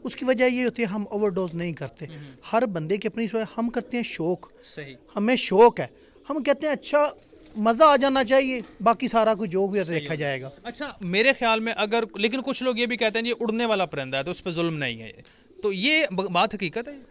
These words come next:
Speaker 1: पता क्या, ये नहीं बात होती। फिर
Speaker 2: हम्म।
Speaker 1: वही कहते हैं, उड़ने वाला परिंदा है, उड़ाना चाहिए।
Speaker 2: हम्म।
Speaker 1: मैं वो उस, उस सिलसिले में बात करूँ कि ओवरडोज ना करें,
Speaker 2: सही हो गया।
Speaker 1: वो जुल्म है, वो
Speaker 2: ठीक है।
Speaker 1: मेरे हिसाब से जुल्म है।
Speaker 2: ठीक है।
Speaker 1: बस।
Speaker 2: अच्छा, और, अ,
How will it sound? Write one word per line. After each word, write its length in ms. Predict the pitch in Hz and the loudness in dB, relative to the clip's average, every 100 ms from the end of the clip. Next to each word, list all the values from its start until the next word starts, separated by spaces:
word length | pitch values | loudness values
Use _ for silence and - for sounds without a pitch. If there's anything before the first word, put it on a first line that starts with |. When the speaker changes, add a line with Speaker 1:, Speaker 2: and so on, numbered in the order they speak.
| - - | -20 -16
Speaker 1:
पता 240 | 214 - 262 | -12 -6 -6
क्या, 360 | 254 214 202 - 185 | -2 -2 -2 -8 -8
ये 200 | 185 233 | -4 -2
नहीं 100 | 226 | -2
बात 240 | 151 143 | -4 -4
होती। 220 | 156 - | -10 -10
फिर 400 | 156 - - 240 | -12 -14 -10 -6
Speaker 2:
हम्म। 120 | 233 | -2
Speaker 1:
वही 100 | 240 | -2
कहते 180 | 233 226 | -2 -4
हैं, 140 | 247 214 | -4 -2
उड़ने 180 | 202 | -2
वाला 200 | 226 220 | 0 0
परिंदा 320 | 214 196 196 226 | -2 -4 -4 -4
है, 40 | - | -2
उड़ाना 340 | 180 165 165 | 0 0 0
चाहिए। 340 | 202 185 143 131 156 | -2 -4 -6 -8 -16
Speaker 2:
हम्म। 240 | 143 143 | -12 -2
Speaker 1:
मैं 160 | 247 311 | 0 2
वो 180 | 233 | 0
उस, 140 | 294 - | -4 -6
उस 360 | 233 269 - | -8 -8 -6
सिलसिले 320 | 254 220 214 233 | -6 -4 -2 0
में 160 | 233 | 0
बात 160 | 185 185 | 0 -2
करूँ 200 | - 254 | -2 -6
कि 60 | - 320 | -4 0
ओवरडोज 420 | 311 226 165 139 | 4 4 2 0
ना 140 | 143 | -4
करें, 200 | 131 135 | -6 -6
Speaker 2:
सही 180 | 131 147 | -8 -8
हो 140 | 135 113 | -10 -10
गया। 140 | 202 | 0
Speaker 1:
वो 180 | 262 311 | 4 4
जुल्म 300 | 175 143 139 | 4 -2 -4
है, 80 | 127 | 0
वो 100 | 214 | 4
Speaker 2:
ठीक 80 | 277 | 6
है। 40 | |
Speaker 1:
मेरे 180 | 226 190 | 6 4
हिसाब 280 | 185 190 156 | 4 2 2
से 200 | - 156 | 0 -8
जुल्म 320 | 143 135 131 | -6 -6 -8
है। 60 | 127 | -10
Speaker 2:
ठीक 160 | 143 | -14
है। 60 | 135 | -8
Speaker 1:
बस। 240 | 151 139 | -8 -6
Speaker 2:
अच्छा, 200 | 185 175 | -6 -4
और, 420 | 202 - 226 240 233 | -2 4 6 6 6
अ, 300 | 233 226 | 4 4